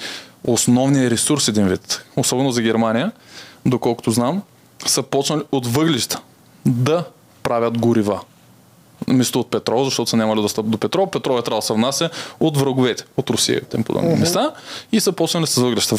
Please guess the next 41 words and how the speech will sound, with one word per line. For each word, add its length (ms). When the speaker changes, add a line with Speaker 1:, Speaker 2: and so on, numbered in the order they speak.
Speaker 1:
Въглищата 520
не 80
са 120
били 160
много 220
ефективни, 500
защото 340
съвсем 360
ма-, 180
от 260
голямо 260
количество 360
въглища 280
Speaker 2:
Са 60
Speaker 1:
получаваш 320
много 140
малък, 440
а, 40
Speaker 2:
енергия. 260
Speaker 1:
да, 220
много 140
малко 240
количество 480
гориво 400
за 480
Speaker 2:
Да. 180
Speaker 1:
танкове 320
и 20
тем 120
подобни 200
неща. 200
Те 160
искам 140
да 60
кажа, 160
ако 240
се 80
сметне 300
целият 300
период, 360
разрушителността, 800